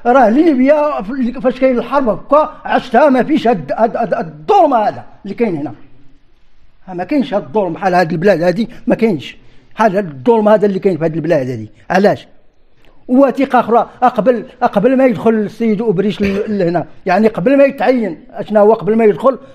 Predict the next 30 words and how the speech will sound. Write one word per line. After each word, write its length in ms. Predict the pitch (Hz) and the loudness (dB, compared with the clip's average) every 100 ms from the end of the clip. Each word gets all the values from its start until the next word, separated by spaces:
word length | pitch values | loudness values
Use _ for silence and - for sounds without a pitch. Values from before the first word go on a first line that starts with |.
| - - | -20 -10
قبل 400 | 170 254 370 339 | 0 2 2 2
ما 80 | |
يتعين 680 | 320 269 208 320 302 262 190 - - - 233 | 2 2 0 0 2 2 0 -8 -20 -12 -6
الأبدز، 580 | - 330 190 214 220 | 2 2 2 -2 -2
ها 140 | 208 269 | 2 2
هي، 260 | 220 196 127 - - - - - - _ | 2 -2 -6 -16 -20 -20 -20 -20 -20 _
عشرة 320 | - 170 214 247 | -10 -2 2 2
خمسة 260 | 233 254 | 2 -2
خمسة 220 | 226 226 | -2 0
وثمانين، 680 | 277 262 302 294 277 165 - - - - _ - | 0 4 4 4 2 -2 -8 -20 -20 -20 _ -10
وهو 240 | - 202 226 | 0 2 2
دخل، 380 | 233 247 233 - - | 2 -2 -2 -6 0
وهو 220 | 196 233 | 2 2
تعين 360 | 226 190 233 233 | 0 -2 0 0
الأبدز 520 | 254 233 175 240 - | 0 0 0 -6 -6
في 60 | |
ستة 160 | - - | -6 0
وثمانين. 540 | 220 220 220 214 165 - _ _ - - - _ _ - | 0 0 0 0 -2 -10 _ _ -20 -20 -20 _ _ -12
أشنا 200 | 339 370 | -4 0
التلاعب 500 | 330 320 277 247 247 | 2 2 2 2 4
هذا؟ 240 | 233 226 226 | 4 4 2
شنو 180 | 233 | 2
هو 220 | 240 202 214 | 2 4 4
هاد 160 | 196 | 2
الشيء 240 | - - 208 | -2 0 0
هذا؟ 220 | 170 165 - | 0 -6 -8
شكون 200 | - 311 | -2 2
اللي 120 | 285 | 2
كيحمي 380 | 269 269 254 269 | 4 2 4 4
هذا؟ 380 | 254 233 202 170 | 6 4 0 -6